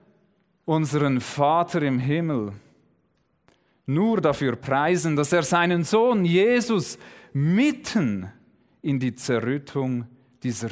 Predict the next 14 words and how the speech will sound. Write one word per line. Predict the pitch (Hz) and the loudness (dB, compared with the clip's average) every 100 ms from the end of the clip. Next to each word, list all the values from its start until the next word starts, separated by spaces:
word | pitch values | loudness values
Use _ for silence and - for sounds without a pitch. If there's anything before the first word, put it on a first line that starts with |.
| 98 | -4
Welt | 113 120 127 - - _ _ | -2 -2 -4 -10 -20 _ _
hineingesandt | - 120 113 113 113 110 117 110 107 - | -8 -4 -4 -4 -6 -6 -8 -8 -10 -14
hat. | 110 107 _ _ _ _ _ _ _ _ - - _ - | -18 -20 _ _ _ _ _ _ _ _ -20 -20 _ -16
Ich | 120 | -4
lese | 135 143 165 175 170 160 139 - - - - | 0 2 2 0 0 0 -2 -12 -20 -20 -10
aus | 131 127 | -4 -2
Lukas | 151 170 170 127 - | 0 -2 -2 -2 -4
acht | 156 170 170 - - - - _ _ _ _ _ _ _ - | -2 -2 -2 -10 -18 -20 -20 _ _ _ _ _ _ _ -8
ab | 127 | -6
Vers | - 127 113 - - | 0 0 0 -4 -8
vierzig. | 139 147 156 - - 107 - - _ _ _ _ - _ _ _ _ _ _ _ _ _ _ _ _ _ _ _ _ _ _ _ _ _ _ _ _ 262 254 - - - _ _ _ _ - | -4 -2 -4 -8 -10 -10 -12 -20 _ _ _ _ -20 _ _ _ _ _ _ _ _ _ _ _ _ _ _ _ _ _ _ _ _ _ _ _ _ _ _ -20 -20 -20 _ _ _ _ -2
Als | 143 139 | -2 2
Jesus | 175 208 247 220 185 - - | 2 4 2 2 0 -2 -6
ans | 180 156 143 | 0 0 0